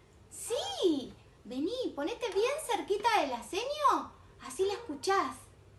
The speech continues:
Dale, que comienza de esta manera. Esta poesía se titula La semilla dorada. En su camita de tierra descansaba la semilla dorada.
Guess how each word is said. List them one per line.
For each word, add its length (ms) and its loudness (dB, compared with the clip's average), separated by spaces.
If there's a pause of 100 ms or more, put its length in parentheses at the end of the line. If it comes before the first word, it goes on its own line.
(140)
Dale, 540 -2 (240)
que 160 -14
comienza 960 0
de 80 4
esta 320 2
manera. 440 -2 (440)
Esta 320 -4
poesía 720 0
se 280 -8
titula 680 2 (240)
La 240 2
semilla 600 0
dorada. 520 -4 (1800)
En 120 -2
su 200 -12
camita 500 0
de 100 -4
tierra 600 -2 (600)
descansaba 920 -2 (680)
la 200 2
semilla 540 2
dorada. 540 -2